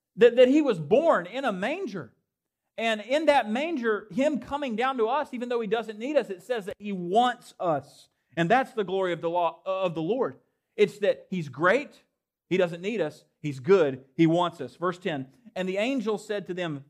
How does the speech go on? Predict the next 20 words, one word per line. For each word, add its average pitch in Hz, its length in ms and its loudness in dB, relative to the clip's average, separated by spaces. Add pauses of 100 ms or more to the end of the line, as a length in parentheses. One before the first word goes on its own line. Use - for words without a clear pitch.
(140)
'Fear 196 500 0 (240)
not. 143 540 -2 (1000)
For 180 120 -2
behold, 175 380 2
I 160 100 2
bring 175 260 -6
you 170 120 -8
good 185 320 4
news 185 420 -8 (260)
of 165 160 -2
great 202 300 0
joy 170 400 -2 (360)
that 196 220 8
will 190 140 4
be 208 280 -2
for 185 540 2 (1080)
the 160 140 2
educated, 123 420 -8 (1300)
the, 160 140 -10 (120)
the, 131 100 -12